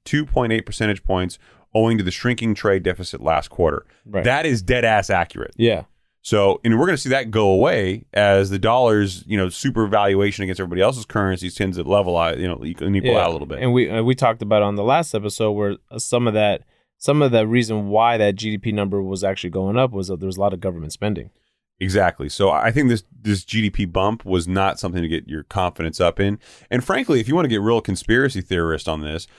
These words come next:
Speaker 1: you could argue that it was done in part to make sure that we didn't have a third G D P negative number.
Speaker 2: So they don't, wouldn't have to come out the gate and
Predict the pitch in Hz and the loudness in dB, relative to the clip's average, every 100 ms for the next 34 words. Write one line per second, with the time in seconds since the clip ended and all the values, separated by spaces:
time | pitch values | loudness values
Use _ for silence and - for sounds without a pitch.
0 | _ - 185 135 110 107 101 95 92 85 | _ -2 2 4 4 2 0 0 -4 0
1 | 98 95 92 92 101 87 - - 123 - | 2 2 -2 -4 -4 -4 0 2 2 -2
2 | _ 110 107 107 120 123 175 208 123 90 | _ 0 0 0 0 0 2 2 2 0
3 | - 110 92 85 82 82 80 78 76 67 | 0 2 2 0 -4 -8 -8 -8 -8 -10
4 | 65 57 50 - 101 98 98 73 101 101 | -12 -14 -10 -2 -2 0 -2 -4 -4 -4
5 | 95 - 95 80 - _ _ _ - 104 | -4 -4 -6 -6 -10 _ _ _ -4 -2
6 | 95 95 95 95 78 90 | -2 -4 -4 -2 -2 -6